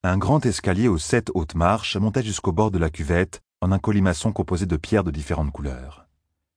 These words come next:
Tout autour de la dépression, les arbres noircis et ratatinés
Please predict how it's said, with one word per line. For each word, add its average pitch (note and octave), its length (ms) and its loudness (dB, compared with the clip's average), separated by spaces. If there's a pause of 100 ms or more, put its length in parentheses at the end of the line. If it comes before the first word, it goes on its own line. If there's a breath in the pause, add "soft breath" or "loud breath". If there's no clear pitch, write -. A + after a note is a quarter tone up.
(480)
Tout C#3 200 -2
autour B2+ 220 2
de G#2+ 80 2
la E2+ 100 2
dépression, G#2 680 0 (320)
les D#2+ 260 0
arbres G2 280 2
noircis F#2 460 2
et E2+ 80 2
ratatinés E2+ 600 0